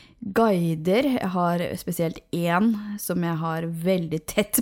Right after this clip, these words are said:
på meg hele tiden, som er en veldig sterk støttespiller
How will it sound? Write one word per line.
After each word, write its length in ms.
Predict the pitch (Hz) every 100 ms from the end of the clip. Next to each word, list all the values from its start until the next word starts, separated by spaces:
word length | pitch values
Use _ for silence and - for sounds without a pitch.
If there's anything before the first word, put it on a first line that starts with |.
| -
på 300 | - 214 190
meg 320 | 180 185 262 381 - - -
hele 420 | - 285 226 185
tiden, 540 | 190 175 160 196 311 240
som 160 | 220
er 200 | 190 151
en 120 | 170 170
veldig 460 | 175 190 165 151 160
sterk 480 | - - 151 143 135 -
støttespiller 960 | - - 180 - 160 - 147 143 190